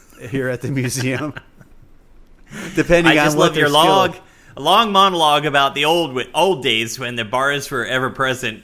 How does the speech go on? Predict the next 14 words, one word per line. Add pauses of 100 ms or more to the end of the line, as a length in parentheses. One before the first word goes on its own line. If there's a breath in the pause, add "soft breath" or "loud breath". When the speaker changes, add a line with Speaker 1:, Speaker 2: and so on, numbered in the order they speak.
Speaker 2:
and
you're
doing
it
from
a
bar.
<laughs>
Speaker 1:
Yeah, (440)
<laughs>
from
a
bar,
yes.